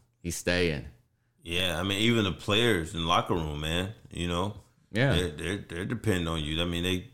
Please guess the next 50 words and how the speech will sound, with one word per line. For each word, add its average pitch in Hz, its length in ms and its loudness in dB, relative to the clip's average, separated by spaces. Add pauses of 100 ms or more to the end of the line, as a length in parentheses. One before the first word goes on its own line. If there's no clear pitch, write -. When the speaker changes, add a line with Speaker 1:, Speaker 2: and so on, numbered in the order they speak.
(100)
Speaker 2:
they, 65 220 -14
they're 76 180 -12
brothers 85 680 2
in 78 100 -6
the 82 80 -2
locker 87 280 4
room, 101 60 6
you 117 100 6
Speaker 1:
Exactly. 71 240 2
Speaker 2:
know? 80 200 2
It's, - 200 -8 (140)
all 82 140 2
of 80 60 -2
a 80 60 -4
sudden, 98 340 2
you 85 120 -2
just 82 180 -6
kinda 80 220 0
hit 80 160 -4
the 80 80 -8
portal 92 420 2
and 78 100 -8
say, 131 100 -2
Speaker 1:
Yeah. 110 260 0 (580)
And 98 140 2
then 113 140 4
Speaker 2:
Yeah. 104 40 2
Speaker 1:
May 123 220 6
twelfth, 135 600 4
the - 80 -4
school 117 300 2
comes 107 240 0
out 135 140 4
and 117 80 2
says, 92 200 4
"Oh, 107 180 4
yeah, 101 200 4
he's 92 180 2
in 92 80 0
the 80 80 -4
transfer 87 440 -4
portal." 69 540 -4 (800)
I 110 60 -4
mean, 117 120 4
imagine 117 460 4
that 117 180 6
as 85 120 2
a 80 60 0
fan, 110 400 2
or, 80 220 0